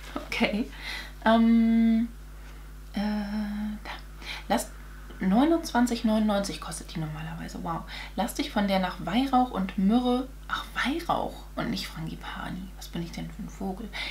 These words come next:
Egal. Ähm, duftenden Envision Meditationskerze verzaubern. In der Kerze verbirgt sich,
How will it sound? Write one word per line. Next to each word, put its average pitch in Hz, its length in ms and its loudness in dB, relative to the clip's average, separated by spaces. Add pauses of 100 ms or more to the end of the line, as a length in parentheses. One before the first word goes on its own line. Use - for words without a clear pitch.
(120)
Egal. 202 240 2 (360)
Ähm, 202 340 6
duftenden 214 540 2 (100)
Envision 214 600 4
Meditationskerze - 1000 -4
verzaubern. 160 580 -4
In 226 120 6
der 240 100 4
Kerze 220 320 -4
verbirgt 220 420 -2
sich, 226 240 -2